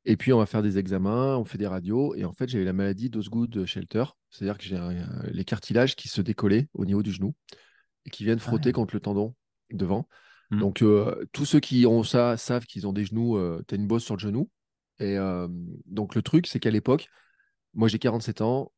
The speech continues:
Speaker 1: donc je te parle d'une époque qui était au siècle dernier, euh, dans les années, euh, fin quatre-, années, fin des années quatre-vingts. Euh, et à la, l'époque, et maintenant ils le font plus, je le sais qu'ils le font plus,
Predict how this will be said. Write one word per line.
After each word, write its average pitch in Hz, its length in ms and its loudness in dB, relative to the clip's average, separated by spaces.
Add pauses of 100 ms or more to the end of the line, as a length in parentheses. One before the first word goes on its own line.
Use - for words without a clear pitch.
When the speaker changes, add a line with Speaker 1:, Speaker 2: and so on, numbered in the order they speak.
(120)
Speaker 1:
donc 98 180 -6
je - 60 -18
te - 80 -8
parle 104 160 2
d'une 104 100 0
époque 113 400 2 (220)
qui 101 80 -10
était - 100 -4
au 95 80 0
siècle 107 260 -2
dernier, 104 360 0 (500)
euh, 92 460 0
dans 92 180 -2
les 95 460 -2
années, 101 500 -2
euh, 85 240 -8
fin 117 220 -2
quatre-, 107 400 -2
années, 113 400 2
fin 117 180 0
des 104 140 -2
années 101 160 0
quatre-vingts. 107 440 -2 (760)
Euh, 104 680 4
et 135 240 4
à 120 80 4
la, 110 180 2
l'époque, 131 480 2 (220)
et 104 160 0
maintenant 110 180 2
ils 147 80 4
le 120 60 2
font - 160 -4
plus, 117 220 -6
je 113 100 -10
le 98 60 0
sais - 160 -2
qu'ils - 140 -4
le 110 60 2
font 98 160 -4
plus, 117 240 0